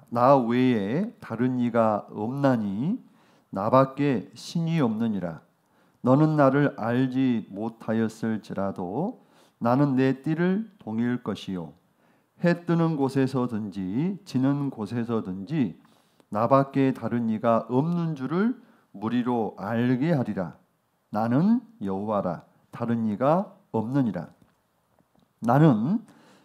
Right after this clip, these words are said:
빛도 짓고 어둠도 창조하며 나는 평안도 짓고 환란도 창조하나니 나는 여호와라. 이 모든 일을 행하는 자니라 하였노라."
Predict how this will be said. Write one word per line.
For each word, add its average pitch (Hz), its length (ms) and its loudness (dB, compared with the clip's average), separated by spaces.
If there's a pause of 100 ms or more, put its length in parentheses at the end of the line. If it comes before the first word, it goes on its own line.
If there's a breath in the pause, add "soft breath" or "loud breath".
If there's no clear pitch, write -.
(100)
빛도 151 480 0
짓고 123 680 -4
어둠도 127 1000 -2
창조하며 139 1080 0 (360 loud breath)
나는 127 340 4
평안도 190 640 2
짓고 - 640 -6 (340 soft breath)
환란도 147 760 4
창조하나니 131 880 -2 (400 soft breath)
나는 165 420 4
여호와라. 113 600 2 (500)
이 147 200 2
모든 160 600 0
일을 170 420 0 (260)
행하는 131 540 2 (280)
자니라 113 600 0 (200)
하였노라." 90 920 -6